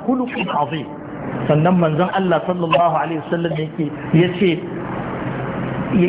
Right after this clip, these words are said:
yake cewa, "أكثر الناس إيمانا أحسنهم أخلاقا."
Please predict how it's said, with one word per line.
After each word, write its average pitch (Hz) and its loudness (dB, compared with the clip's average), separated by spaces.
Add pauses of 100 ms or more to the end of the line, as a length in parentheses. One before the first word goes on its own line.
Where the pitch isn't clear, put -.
(160)
yake 185 4 (140)
cewa, 170 6 (880)
"أكثر - 4
الناس 226 4 (220)
إيمانا 202 2 (120)
أحسنهم 175 0
أخلاقا." 123 -4